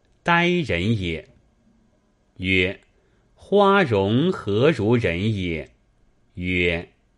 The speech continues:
：“雅人也。”宋江何如人也？曰：“俗人也。”曰：“卢俊义何如人也？”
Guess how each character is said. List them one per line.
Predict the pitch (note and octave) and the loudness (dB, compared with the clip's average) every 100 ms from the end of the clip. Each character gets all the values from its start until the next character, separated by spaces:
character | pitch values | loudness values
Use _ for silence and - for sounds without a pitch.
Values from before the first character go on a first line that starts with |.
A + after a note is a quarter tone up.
| - G2 | -14 -4
：“雅 | G2 F2 D#2+ D2+ | 0 0 -2 -6
人 | E2 E2 G2+ C#3+ | -6 -2 0 0
也。” | G2 E2 D2+ _ _ _ _ _ _ _ _ | 0 -2 -6 _ _ _ _ _ _ _ _
宋 | - - A3+ F3+ A#2 | -6 0 2 2 0
江 | G#2 E3+ F3 F3+ | 0 2 2 2
何 | F#3 - A2 A#2+ G3 | -2 -4 -2 2 4
如 | B2+ A2 | 4 2
人 | C#3 G2+ F2 A#2+ | 2 0 -2 -2
也？ | G2 E2 C#2 _ _ _ _ _ _ - | -4 -8 -8 _ _ _ _ _ _ -8
曰 | F#2+ F#2+ F2+ G2 _ _ _ | -2 0 0 -2 _ _ _
：“俗 | - - A#2+ A#2+ G3 | -14 -2 0 2 2
人 | F3+ F2+ G2+ B2+ | 0 -2 0 -2
也。” | G2 E2 D2 _ _ _ _ _ _ _ _ _ - | -2 -4 -6 _ _ _ _ _ _ _ _ _ -8
曰 | G2 G2 F#2+ G#2 - _ _ _ _ _ _ | -2 2 2 0 -8 _ _ _ _ _ _
：“卢 | A2 B2 C#3 G3+ | 0 2 4 4
俊 | G#3 A3 G3 D#3 | 2 0 0 0
义 | F#3 G3+ D3+ G2+ F#2 | -2 -2 -2 0 -2
何 | F2+ - A2 B2+ | -4 -2 2 2
如 | A#2+ G#2+ A#2+ | 2 0 0
人 | G2+ F2 A2+ | 0 -2 -2
也？” | G2+ F2 D#2 | -2 -4 -4